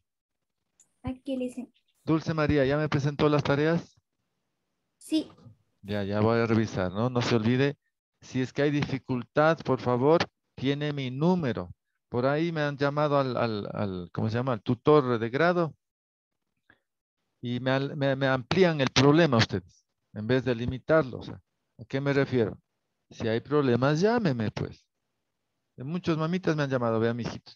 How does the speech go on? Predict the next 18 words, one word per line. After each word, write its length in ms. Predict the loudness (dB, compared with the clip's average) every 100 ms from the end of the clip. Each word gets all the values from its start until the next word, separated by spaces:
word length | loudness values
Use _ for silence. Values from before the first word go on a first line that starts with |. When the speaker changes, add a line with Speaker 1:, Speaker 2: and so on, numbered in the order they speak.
| _
Speaker 2:
mi 200 | -14 -12
hijito 280 | -10 -12 -12
está 220 | -10 -8
así, 280 | -8 -8 -6
no 160 | -8 -10
sé 160 | -10
qué 100 | -10
hacer. 280 | -6 -6 -6 _ _ _
Entonces, 340 | -2 0 4 4
yo, 100 | 4
¿qué 120 | 2
le 80 | 2
he 20 |
dicho? 220 | 2 -4 -8 _ _ _
Se 120 | -8
equivocó 480 | -2 2 2 2 2
aquí, 460 | 0 -2 -4 -4 _ _
corrija, 760 | -4 0 2 0 0 -2 -2